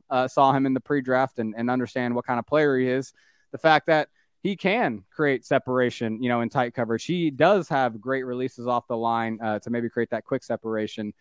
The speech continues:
And we saw that in training camp, actually, you know, compared, directly compared to who the, you know, Juju, M V S, when they're running through their routes, even Mecole,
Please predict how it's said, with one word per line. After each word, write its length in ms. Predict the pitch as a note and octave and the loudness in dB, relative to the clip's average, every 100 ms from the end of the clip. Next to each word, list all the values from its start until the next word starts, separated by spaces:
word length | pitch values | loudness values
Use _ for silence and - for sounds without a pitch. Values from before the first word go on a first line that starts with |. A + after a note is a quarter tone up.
| _ _ _ C#3+ | _ _ _ 0
And 180 | D3+ D3+ | 0 0
we 160 | D#3+ G3+ | 0 2
saw 240 | - G#3 | 8 8
that 140 | G#3 F3 | 8 4
in 80 | |
training 260 | D3 F3 F#3 | 2 0 0
camp, 240 | C3+ A#2 | -2 0
actually, 300 | A2+ G2+ G#2+ | -2 -2 -4
you 80 | A#2 | 0
know, 160 | B2+ A#2+ | 2 2
compared, 560 | - C#3 D#3 E3+ D3+ | 0 -2 0 0 -2
directly 400 | C3+ C#3+ F3 F#3+ | -2 0 0 -2
compared 540 | F3 C#3+ D#3 D#3 D3 B2 | -2 -4 0 0 0 -2
to 380 | D#3+ D3 B2+ - _ _ - | -2 0 -2 -6 _ _ -2
who 140 | D3 C#3+ | 2 2
the, 120 | C#3 | 0
you 140 | C#3 | 0
know, 140 | A#2+ G#2+ | 0 0
Juju, 500 | C3 C#3+ B2+ C3+ C3+ | 0 0 2 0 2
M 160 | C3 | 2
V 120 | C3 C3 | 2 0
S, 120 | B2+ | 0
when 80 | B2 | 0
they're 320 | C#3 C3+ A#2 B2+ | 2 0 -2 -6
running 220 | C3+ C3+ B2+ | -2 -2 0
through 100 | C3 | 0
their 160 | C3+ | 2
routes, 160 | B2 B2 | 0 0
even 180 | C3 B2 | -2 -4
Mecole, 420 | - D3 C3 | -2 0 0